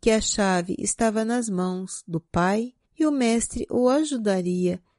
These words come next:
se ele pudesse deixar de lado seu apego à vida e à morte. Ela esperava que o pai enviasse pensamentos retos no início de cada hora e passasse o máximo de tempo possível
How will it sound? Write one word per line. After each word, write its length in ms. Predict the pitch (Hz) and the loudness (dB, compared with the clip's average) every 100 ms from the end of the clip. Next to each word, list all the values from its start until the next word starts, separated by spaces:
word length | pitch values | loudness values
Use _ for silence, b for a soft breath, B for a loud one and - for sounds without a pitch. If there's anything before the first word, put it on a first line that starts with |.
| _ | _
se 220 | - 277 | -2 2
ele 140 | 269 | 2
pudesse 580 | 269 269 220 208 208 202 | 2 0 2 2 2 -2
deixar 500 | 185 180 - 190 180 | -2 -4 -2 0 0
de 160 | 175 175 | 0 -2
lado 480 | 175 185 185 190 - - | 0 0 0 -4 -12 -12
seu 280 | - 320 294 | -2 2 4
apego 640 | 262 - 202 190 196 - | 4 2 2 2 -2 -8
à 160 | - 254 | -2 -2
vida 580 | 214 190 180 160 180 - | -2 -2 -2 -2 -6 -6
e 200 | 185 180 | -4 -2
à 40 | 175 | 0
morte. 640 | 175 170 165 - - 190 _ _ _ - | -2 -2 -2 -6 -12 -16 _ _ _ -2
Ela 220 | 180 180 | 2 4
esperava 800 | 175 - 175 170 185 180 175 175 | 2 0 0 2 2 2 0 -6
que 160 | - 175 | -6 -8
o 20 | |
pai 460 | - 175 175 185 - - | -2 0 2 0 -6 -6
enviasse 800 | 233 247 202 196 196 196 - - | -4 -2 -2 0 0 -2 -4 -6
pensamentos 840 | 247 262 - 226 196 196 - 170 | -4 -2 0 -2 -2 -4 -4 -4
retos 500 | 190 196 202 - 220 - - | 0 0 0 -6 -14 -14 -4
no 100 | 285 | 0
início 480 | 294 269 262 - 262 | 0 0 -2 -2 -4
de 140 | 240 | -4
cada 420 | 254 269 240 247 220 | -2 0 2 2 2
hora 460 | 185 185 185 196 _ _ - | 4 2 0 -6 _ _ -6
e 80 | |
passasse 680 | - 294 277 - 220 220 - | 2 2 2 0 0 0 -4
o 40 | 214 | -4
máximo 640 | 196 185 185 - 185 185 | -2 0 -2 -4 -6 -6
de 120 | 185 | -6
tempo 360 | - 180 175 202 | -6 -6 -6 -6
possível 800 | - 262 - - 190 185 196 | 0 0 0 -2 -2 -2 -4